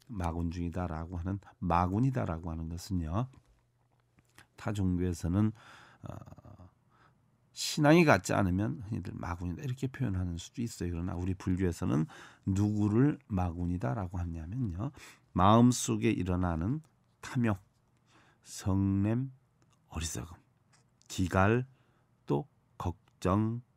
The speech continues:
근심, 번뇌, 타는 듯한 애욕, 가래, 이런 것들을 전부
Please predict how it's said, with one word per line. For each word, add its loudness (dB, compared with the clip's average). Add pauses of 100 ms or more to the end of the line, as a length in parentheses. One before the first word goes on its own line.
근심, 2 (680)
번뇌, 0 (880)
타는 2
듯한 -4 (160)
애욕, 0
가래, 4 (400)
이런 6
것들을 6
전부 2